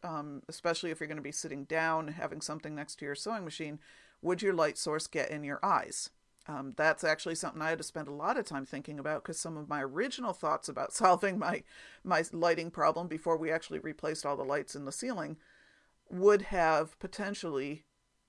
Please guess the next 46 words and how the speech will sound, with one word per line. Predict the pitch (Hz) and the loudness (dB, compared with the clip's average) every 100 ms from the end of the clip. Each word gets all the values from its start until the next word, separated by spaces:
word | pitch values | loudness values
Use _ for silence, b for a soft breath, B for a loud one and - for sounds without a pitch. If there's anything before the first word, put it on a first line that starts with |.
| _ _ | _ _
it | - 180 - | -4 0 2
would | 185 | 4
have | 170 - | 2 4
given | 196 208 | 4 4
me | 185 | -2
good | 165 185 185 | 0 2 4
light | 170 185 175 | 4 4 4
on | 170 | 0
my | 160 | -2
cutting | 160 262 254 226 | -4 -4 -2 -2
table, | 185 170 160 | -2 0 0
but | 151 156 - | 2 0 2
I | 156 | 0
probably | 151 165 165 165 156 | 0 0 0 -2 -4
would | 151 147 | -2 -4
have | 147 - - | -4 -10 -4
gotten | 151 139 | -2 -2
glare | 143 151 151 | -2 -2 -2
in | 139 | -2
my | 117 113 | -4 -2
eyes | 131 143 | -2 -2
at | 139 | -4
the | - | -6
same | - 131 | -8 -8
time. | - 233 208 147 | -6 -2 0 0
And, | 143 147 123 | -2 -6 -8
and | 85 143 147 | -6 -6 -6
I | 143 | -4
was | 147 147 | -4 -4
trying | - 143 | -6 -6
to | 151 | -6
decide, | 156 - 143 147 | -6 -2 -2 0
well, | 151 | -2
am | 147 | -2
I | 139 | -4
willing | 156 151 147 | -4 -4 -6
to | 151 | -4
live | 175 | -2
with | 170 | -2
that? | - 147 | 0 0
And | 139 147 123 - | -2 -8 -8 -6
ultimately | 151 - 139 135 | -6 -8 -12 -10
decided | 139 - 135 135 | -8 -6 -6 -6
not | 135 - | -8 -8
to. | - - _ B B B B B B - | -10 -16 _ B B B B B B 0
Um, | 196 196 | 2 2